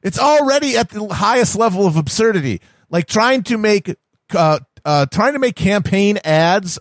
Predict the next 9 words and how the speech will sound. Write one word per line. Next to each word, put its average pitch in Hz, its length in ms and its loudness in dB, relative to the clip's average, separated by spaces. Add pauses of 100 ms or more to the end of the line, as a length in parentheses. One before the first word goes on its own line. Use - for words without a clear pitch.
uh, 151 100 -4 (160)
hilariously, 170 680 2
absurdly 165 760 -4 (260)
heightened 247 600 -6 (440)
is 196 160 -2
a 240 60 0
fool's 240 340 0
errand 330 260 -2
because 240 340 -6